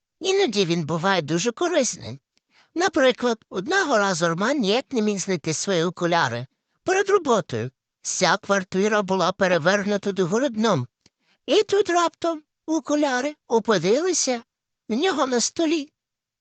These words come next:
Хто їх туди поклав? Звісно ж, наш невидимий помічник.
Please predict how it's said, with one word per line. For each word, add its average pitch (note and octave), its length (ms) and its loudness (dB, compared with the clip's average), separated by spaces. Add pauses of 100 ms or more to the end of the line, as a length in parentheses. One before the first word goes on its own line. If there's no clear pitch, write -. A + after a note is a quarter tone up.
(400)
Хто D3+ 340 0
їх G3+ 100 0
туди C#4+ 260 -4
поклав? D4 520 0 (600)
Звісно G3+ 760 -2
ж, D#3 140 -2
наш A#3+ 280 -2
невидимий F4 480 -2
помічник. D4 680 -2